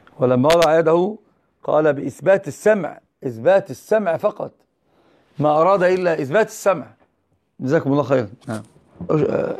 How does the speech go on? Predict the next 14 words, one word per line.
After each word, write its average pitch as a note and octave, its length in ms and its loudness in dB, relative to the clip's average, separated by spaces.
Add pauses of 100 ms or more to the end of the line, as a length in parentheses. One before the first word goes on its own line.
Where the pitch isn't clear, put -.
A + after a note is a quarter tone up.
(100)
أمحو D3+ 220 -2
الثانية. C3+ 400 -2 (2250)
هو E3+ 180 2
أراد F3+ 280 0
إثبات D#3+ 360 -2
السمع، D3+ 340 -4 (760)
كأنه F#3 420 2
قال: A3+ 320 2
"بال-، E3+ 320 -2
بالعين E3+ 580 2
تفهمون F3 440 -2
إيش؟" F3+ 340 0
قالوا: E3 340 0
"البصر". E3+ 420 -2